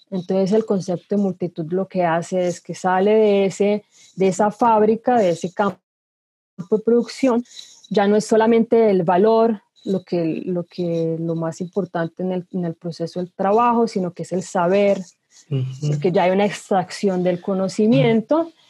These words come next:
Speaker 1: y, eh, y bueno, de ahí la i-, de ahí la idea de ciudadanías libres. Pero eso,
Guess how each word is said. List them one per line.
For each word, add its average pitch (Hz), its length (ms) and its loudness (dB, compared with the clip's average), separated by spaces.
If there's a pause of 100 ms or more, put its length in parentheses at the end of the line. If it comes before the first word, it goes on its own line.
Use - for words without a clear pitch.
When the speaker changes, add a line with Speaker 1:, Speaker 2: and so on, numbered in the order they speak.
(400)
Speaker 1:
y, 269 420 2 (180)
eh, 190 840 2
y 226 120 2
bueno, 190 280 2
de 202 120 2
ahí 226 580 2 (1040)
la 208 220 2
i-, 202 120 4
de 180 140 0
ahí 190 140 4
la 196 80 4
idea 202 180 4
de 208 100 2
ciudadanías 165 540 0
libres. 160 400 -4 (320)
Pero 269 200 4
eso, 262 440 0